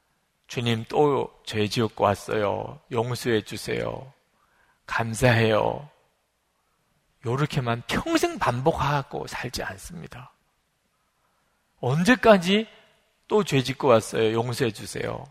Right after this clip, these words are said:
감사해요." 이렇게만 하고 말 겁니까?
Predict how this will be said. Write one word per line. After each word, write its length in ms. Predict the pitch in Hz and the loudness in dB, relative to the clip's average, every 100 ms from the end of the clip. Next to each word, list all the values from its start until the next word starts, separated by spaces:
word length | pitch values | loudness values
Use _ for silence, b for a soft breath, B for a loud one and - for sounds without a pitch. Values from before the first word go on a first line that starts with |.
| _ | _
감사해요." 720 | - 117 113 - 110 107 110 - | -6 -6 -6 -4 -4 -4 -8 -10
이렇게만 540 | 175 196 - 220 185 | -4 -2 0 0 0
하고 260 | 139 160 143 | 0 -2 -6
말 240 | 107 - - | -8 -12 -12
겁니까? 580 | 95 82 - - - | -16 -16 -18 -18 -20